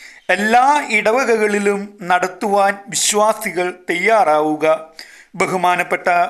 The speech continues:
വൈദികരും സിസ്റ്റേഴ്സും ആയതിനു വേണ്ട സഹായങ്ങൾ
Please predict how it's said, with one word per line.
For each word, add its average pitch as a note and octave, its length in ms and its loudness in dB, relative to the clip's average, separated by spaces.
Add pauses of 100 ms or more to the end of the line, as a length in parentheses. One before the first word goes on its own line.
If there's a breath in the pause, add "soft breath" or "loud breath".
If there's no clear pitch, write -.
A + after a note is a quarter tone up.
വൈദികരും F3 720 -2
സിസ്റ്റേഴ്സും F#3 1000 -4 (360 loud breath)
ആയതിനു C4 580 2
വേണ്ട F#3+ 380 0 (300)
സഹായങ്ങൾ F3+ 840 2